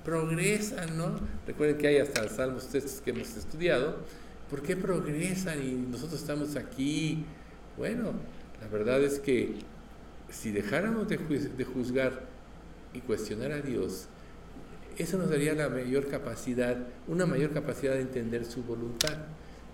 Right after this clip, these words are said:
Pero nos es fácil criticar y juzgar a Dios, porque su,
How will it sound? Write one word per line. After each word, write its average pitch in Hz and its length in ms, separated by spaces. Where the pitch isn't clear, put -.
Pero 214 520
nos 185 200
es 202 100
fácil 220 320
criticar 202 540
y 190 60
juzgar 185 400
a 185 100
Dios, 196 440
porque 117 440
su, - 140